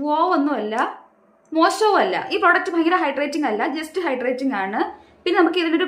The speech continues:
കൂളിംഗ് എഫക്ട് തോന്നും, ഇത് വെച്ച് നമ്മൾ അപ്ലൈ ചെയ്യുന്നുണ്ട്. So ഈ പ്രോഡക്റ്റിനെ പറ്റി പറഞ്ഞാൽ ഹൈഡ്രേഷൻ പറയാം, വോ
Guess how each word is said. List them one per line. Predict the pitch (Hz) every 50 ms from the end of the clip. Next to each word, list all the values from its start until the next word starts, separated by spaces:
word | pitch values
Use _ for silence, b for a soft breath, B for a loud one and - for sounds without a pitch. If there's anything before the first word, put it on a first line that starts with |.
| - 311
കൂളിംഗ് | 302 311 320 311 320 320
എഫക്ട് | 311 277 - -
തോന്നും, | 269 254 277 294 269 - 277
ഇത് | 262 349 294 -
വെച്ച് | 294 285 - 277
നമ്മൾ | 277 269 392 392 -
അപ്ലൈ | - 330 330 330 294
ചെയ്യുന്നുണ്ട്. | 262 226 208 185 175 175 170 175 165 - - - _ - -
So | - - 320 370
ഈ | 349 - 339
പ്രോഡക്റ്റിനെ | 311 302 311 311 330 320 339 339
പറ്റി | - 339 277 302
പറഞ്ഞാൽ | 277 277 269 262 240 233 240 254 302 370 - - - - 233
ഹൈഡ്രേഷൻ | 226 226 220 247 247 262 262 302 302 320 320 294 320
പറയാം, | 294 285 294 302 294 285 294 - - - 233 233 277
വോ | 269